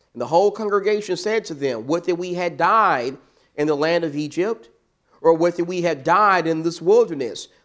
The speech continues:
Why is the Lord bringing us into the land to fall by the sword? Our wives and our little ones will become plunder. Would it not be better for us to return to Egypt?" So they said to one another, "Let us appoint a leader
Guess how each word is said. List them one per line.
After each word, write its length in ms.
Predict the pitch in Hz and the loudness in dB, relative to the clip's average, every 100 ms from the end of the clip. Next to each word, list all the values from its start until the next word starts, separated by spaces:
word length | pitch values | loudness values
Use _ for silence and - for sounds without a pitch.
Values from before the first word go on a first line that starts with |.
| _ | _
Why 320 | 208 226 220 | 0 2 0
is 100 | 208 | 0
the 100 | 180 | -2
Lord 320 | 175 175 147 | 2 2 2
bringing 320 | 143 175 165 | 0 0 0
us 160 | 151 147 | -2 -4
into 220 | 143 151 | -8 -6
the 120 | 143 | -2
land 360 | 139 160 151 123 | 0 0 -2 -4
to 80 | 120 | -6
fall 340 | - 170 147 | -2 2 2
by 200 | 135 147 | 4 2
the 120 | 120 | 2
sword? 540 | 113 - 175 131 110 - _ _ - | -4 -4 -2 -2 -4 -8 _ _ 2
Our 180 | 170 175 | 4 4
wives 640 | 160 185 196 180 143 135 | 4 4 4 4 2 -2
and 80 | 156 | 0
our 120 | 143 | 0
little 280 | 156 247 233 | 2 0 0
ones 520 | 151 120 110 143 - _ _ - | -2 -2 -8 -14 -18 _ _ -4
will 100 | 165 | 2
become 380 | 165 180 165 147 | 2 2 -4 -6
plunder. 520 | - 208 254 160 127 | -8 -2 -2 0 -2
Would 120 | 143 | 0
it 60 | 147 | 0
not 160 | 160 | 0
be 80 | 143 | -4
better 280 | 117 127 143 | -6 -6 -6
for 200 | 170 160 | -4 -2
us 400 | 175 220 - - _ _ _ _ _ _ _ _ | -2 -4 -10 -20 _ _ _ _ _ _ _ _
to 80 | 151 | -8
return 400 | 156 156 156 156 | -8 -2 -2 -2
to 100 | 170 | -4
Egypt?" 640 | 208 226 - 101 - _ _ _ _ _ _ _ _ _ | -8 -10 -12 -14 -18 _ _ _ _ _ _ _ _ _
So 120 | - | -4
they 140 | 170 160 | -2 -2
said 260 | 170 196 | 0 -2
to 80 | 196 | -2
one 260 | 165 160 151 | -2 -2 0
another, 280 | 156 143 135 | 0 0 0
"Let 140 | 160 | -2
us 120 | 175 | -2
appoint 280 | 165 175 160 | -4 -2 -2
a 60 | 147 | 0
leader 480 | 190 202 107 120 | -2 -4 -10 -14